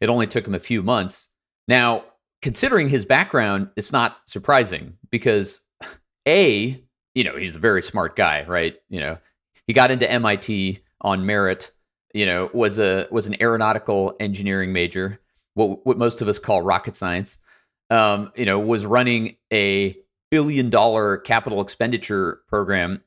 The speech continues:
for a big chemical company at the age of, I don't know, twenty-two or something. And then he's been in software for a couple decades. He already understood the scarcity value of digital assets, right? 'Cause he's speculated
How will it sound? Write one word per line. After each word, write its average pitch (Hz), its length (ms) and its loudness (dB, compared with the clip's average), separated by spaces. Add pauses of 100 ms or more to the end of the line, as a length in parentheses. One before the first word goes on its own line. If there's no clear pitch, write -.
for 104 180 -2
a 87 60 -2
big 107 160 -2
chemical 107 360 -4
company 90 600 -4 (140)
at - 80 -10
the 92 120 -6
age 92 220 0
of, 82 300 -4
I 82 80 -4
don't 87 100 -6
know, 78 160 -6
twenty-two 98 920 -4
or 85 80 -2
something. 80 460 -10 (560)
And 127 140 0
then 131 80 4
he's 123 100 0
been 160 160 0
in 139 80 2
software 104 800 2 (100)
for 95 460 0
a - 40 -6
couple 98 240 -4
decades. 82 640 -2 (540)
He 160 160 0
already 160 280 4
understood 131 480 -2
the 95 80 -6
scarcity 120 500 -2
value 90 360 2
of 80 100 -12
digital 90 320 -2
assets, 87 480 -4
right? 82 200 -2
'Cause 87 180 -8
he's 104 200 -6
speculated 87 800 -2